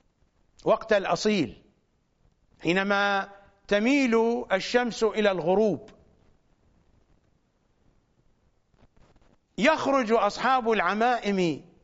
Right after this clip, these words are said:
الممتلئين يتمايلون يمنة ويسرى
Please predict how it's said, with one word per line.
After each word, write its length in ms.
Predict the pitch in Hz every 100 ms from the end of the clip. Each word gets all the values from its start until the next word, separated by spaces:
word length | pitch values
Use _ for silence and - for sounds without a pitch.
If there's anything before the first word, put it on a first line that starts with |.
| _ _ _
الممتلئين 1000 | 196 214 202 196 196 196 196 190 233 247 240 220 - - _ _ _ _ _ _ -
يتمايلون 1120 | 160 208 208 208 214 208 208 208 214 262 247 226 185 - - _ _ _ _ -
يمنة 800 | 160 247 262 254 233 240 220 208
ويسرى 640 | 214 247 262 262 247 240